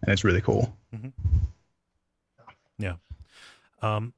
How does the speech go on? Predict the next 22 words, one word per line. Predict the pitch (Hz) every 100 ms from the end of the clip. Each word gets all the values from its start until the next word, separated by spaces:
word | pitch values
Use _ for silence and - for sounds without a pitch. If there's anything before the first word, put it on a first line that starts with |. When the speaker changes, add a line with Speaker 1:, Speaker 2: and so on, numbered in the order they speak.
| _
Speaker 2:
I | 143
don't | 143 139
do | 143
as | 117
much, | 117 113 - -
you | 117
know, |
n-, | 104 113 143 202
never | 180 147 123
did | 117 110
as | 104
much, | 110 101 -
uh, | 107 98
YouTube | 98 101 117 104
following | 110 107 110 107
as | 101
Gary | 110 107
does. | 110 107
Most | 110 107 -
of |
the | 101
stuff | - 107 104